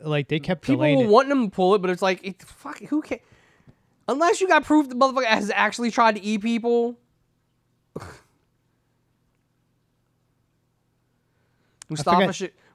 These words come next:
Speaker 2: Mustafa Shakir, like, I'm sorry, like, Mustafa Shakir is a great actor, and it sucks for him that fucking Cowboy Bebop was, like, like, just a shitty fucking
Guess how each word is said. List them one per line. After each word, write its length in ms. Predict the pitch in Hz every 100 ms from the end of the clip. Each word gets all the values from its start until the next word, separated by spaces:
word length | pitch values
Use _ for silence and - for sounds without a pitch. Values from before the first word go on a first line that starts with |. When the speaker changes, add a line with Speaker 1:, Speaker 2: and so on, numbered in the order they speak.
| -
Speaker 2:
Mustafa 380 | 175 214 240
Shakir, 400 | 247 226 - 226
like, 180 | 196 233 247
I'm 120 | 381
sorry, 280 | 262 240 254
like, 40 |
Mustafa 460 | 247 320 285 294 339
Shakir 420 | - 226 226 226
is 100 | 196
a 60 | 165
great 240 | 165 170
actor, 560 | 156 160 160 160 156 - _ _ _ -
and 100 | 160
it 120 | 147
sucks 520 | - - 220 202 -
for 140 | 185
him 260 | 175 175 175
that 120 | 156
fucking 420 | - 160 156 151
Cowboy 300 | 143 156 151
Bebop 440 | 147 143 139 139 139
was, 240 | 135 131
like, 280 | 117 139 127
like, 200 | 131 120
just 200 | 139 143
a 40 | 139
shitty 680 | - - 156 147 139 123 -
fucking 760 | 151 147 139 131 127 123 123